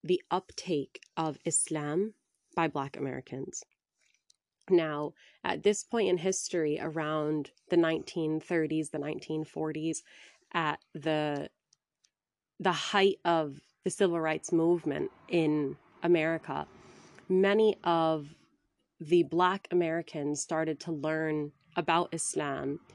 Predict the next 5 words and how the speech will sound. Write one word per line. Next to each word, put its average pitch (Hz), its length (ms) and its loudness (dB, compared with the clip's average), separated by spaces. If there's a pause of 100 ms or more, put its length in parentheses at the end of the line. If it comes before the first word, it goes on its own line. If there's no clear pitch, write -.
(280)
and 170 240 2
realize 175 500 2
and - 100 -4
identify 160 680 -2
that 147 340 -4